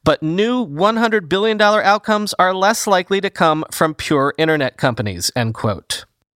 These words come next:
Again, obviously, you should read the whole thing, but I think you can see why this piece called me to put on my history hat. The history hat doesn't have any superpower other than pattern matching,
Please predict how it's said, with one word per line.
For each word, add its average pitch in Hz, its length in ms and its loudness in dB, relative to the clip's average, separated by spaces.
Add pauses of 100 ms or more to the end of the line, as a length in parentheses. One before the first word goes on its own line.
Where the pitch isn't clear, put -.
(1040)
Again, 180 360 2
obviously, 165 680 2
you 135 260 0
should 131 260 0
read 123 300 -2
the 139 80 0
whole 117 220 0
thing, 147 460 0 (280)
but 139 100 2
I 147 80 0
think 294 240 -2
you 269 80 0
can 220 120 2
see 185 280 0
why 143 640 0
this - 640 -2
piece - 480 0
called 135 400 -2
me 131 320 -2
to 110 360 -2
put 123 260 -2
on 120 260 0
my 104 200 -2
history 147 360 -2
hat. - 340 -4 (920)
The 139 100 0
history 220 260 2
hat 196 220 2
doesn't 190 240 0
have 180 260 2
any 170 180 0
superpower 160 680 2
other 147 240 0
than 123 160 -2
pattern 185 400 0
matching, 165 480 0